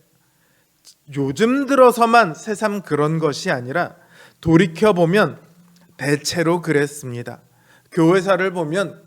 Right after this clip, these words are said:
그야말로 고난의 역사입니다. 핍박의 역사입니다. 그럼에도 교회는 여기까지 왔습니다. 그리고 마지막 날까지도 교회는 건재할 것입니다. 왜냐하면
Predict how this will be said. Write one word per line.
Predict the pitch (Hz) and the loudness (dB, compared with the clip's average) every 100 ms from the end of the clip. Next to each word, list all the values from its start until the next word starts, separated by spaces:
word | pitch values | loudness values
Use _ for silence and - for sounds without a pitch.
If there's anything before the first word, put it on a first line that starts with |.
| _ | _
그야말로 | 160 156 165 160 160 165 | -4 -2 -2 -2 -4 -6
고난의 | 165 143 139 139 151 160 - _ | -8 -6 -2 -2 -2 -6 -12 _
역사입니다. | 135 120 - - 196 175 147 127 117 - _ _ _ _ | -8 -8 -10 -8 -2 -2 -2 -8 -14 -18 _ _ _ _
핍박의 | - 185 _ 214 185 185 196 | -16 -16 _ -4 -2 -2 -4
역사입니다. | 143 - - 151 135 127 117 - _ _ _ _ _ _ _ _ _ _ | -6 -8 -10 -8 -8 -12 -18 -20 _ _ _ _ _ _ _ _ _ _
그럼에도 | 175 180 180 180 185 | 0 2 2 0 -2
교회는 | 175 160 165 170 170 - - 135 | 0 0 0 -2 -6 -10 -14 -8
여기까지 | 131 131 135 143 131 165 | -8 -8 -6 -6 -4 -6
왔습니다. | 123 - - 120 117 107 _ _ _ _ _ _ _ _ _ _ _ _ - | -6 -10 -18 -16 -16 -18 _ _ _ _ _ _ _ _ _ _ _ _ -4
그리고 | 156 151 165 | -2 2 2
마지막 | 139 151 165 208 214 202 | 2 -2 -2 -2 -2 0
날까지도 | 202 196 151 165 160 175 | 0 0 0 -2 -4 -6
교회는 | 165 165 165 165 165 - - _ - | -4 -2 0 -2 -6 -12 -20 _ -16
건재할 | - 147 156 151 156 156 170 165 | -6 -4 -4 -8 -6 -4 -6 -8
것입니다. | 143 139 135 123 117 - _ _ _ _ _ _ _ _ _ _ | -10 -12 -12 -14 -16 -18 _ _ _ _ _ _ _ _ _ _
왜냐하면 | 151 147 156 143 139 156 120 | -2 2 2 2 -2 -4 -4